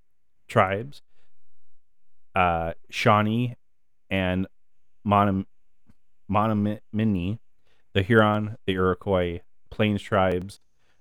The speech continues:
uh, kind of a lot of, all of them, Chickasaw. So it's, <clears throat> a lot of these tribes had, uh, brought together the, the wolf culture in, in Native American folklore.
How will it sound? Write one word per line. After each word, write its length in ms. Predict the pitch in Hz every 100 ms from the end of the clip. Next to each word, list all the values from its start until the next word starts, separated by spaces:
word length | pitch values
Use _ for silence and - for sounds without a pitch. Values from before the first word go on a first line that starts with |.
| -
uh, 380 | 82 80 80 85 - - - -
kind 200 | 113 175
of 200 | 175 104 _ -
a 60 |
lot 220 | 92 101 139
of, 140 | 104 -
all 380 | - 110 196
of 80 | 90
them, 240 | 78 78 80 -
Chickasaw. 760 | 110 - 104 107 95 92 104 - _ _
So 260 | - 110 101
it's, 560 | 98 90 101 92 - - - - - -
<clears throat> 420 | - - 90 -
a 100 | 104
lot 200 | 92 117
of 80 | 131
these 240 | 110 92
tribes 420 | - - 92 87 -
had, 220 | 90 85 _ _ _ _ _ - - - -
uh, 400 | 90 85 78 73 - - - - - - - _ _ - - - - - -
brought 220 | 113 -
together 340 | - 101 95 87
the, 300 | 95 90 85
the 80 | 90
wolf 260 | 90 85
culture 640 | - 90 90 - 76 69 92
in, 420 | 90 90 85 82 -
in 340 | 92 82 82 82
Native 180 | 85
American 380 | 82 82 80 80
folklore. 440 | 78 82 - 82